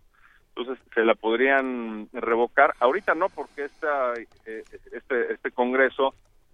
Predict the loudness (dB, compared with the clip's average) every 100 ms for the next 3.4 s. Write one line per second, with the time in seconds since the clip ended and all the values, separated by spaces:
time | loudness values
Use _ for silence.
0 | _ 0 2 4 2 2 0 -2 0 0
1 | 0 -6 -8 -14 -12 -2 0 0 -2 0
2 | 0 2 0 2 0 0 -2 2 0 0
3 | _ -2 0 0